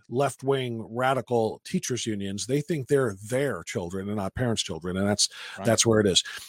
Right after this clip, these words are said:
Speaker 1: Hey, Patrick, we're running up on the end of this particular episode, our first of twenty twenty-three. I've got one more announcement for people to make. Training is one of the most important things that we do at Citizens for Free Speech. Training people to learn how to talk to other people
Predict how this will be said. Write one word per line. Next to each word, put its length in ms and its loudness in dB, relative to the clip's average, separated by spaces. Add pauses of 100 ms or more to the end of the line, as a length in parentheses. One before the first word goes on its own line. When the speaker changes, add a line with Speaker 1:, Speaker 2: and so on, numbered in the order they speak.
(320)
Speaker 1:
Hey, 80 12
Patrick, 440 12
we're 140 12
running 240 12
up 140 6
on 160 6
the 140 2
end 240 4
of 160 10
this 160 4
particular 480 2
episode, 420 2
our 100 4
first 340 0
of 80 0
twenty 280 -2
twenty-three. 480 0
I've 120 0
got 160 2
one 160 4
more 160 4
announcement 520 0
for 120 -4
people 260 -4
to 40 -8
make. 160 -2 (520)
Training 580 6
is 120 0
one 160 2
of 60 2
the 60 2
most 200 -2
important 400 -4
things 180 -2
that 100 2
we 100 0
do 160 2
at 80 -4
Citizens 420 -4
for 160 -6
Free 240 -8
Speech. 380 -8
Training 500 2
people 400 -2
to 120 -4
learn 280 -2
how 140 -2
to 100 -8
talk 380 0
to 180 4
other 180 2
people 400 -4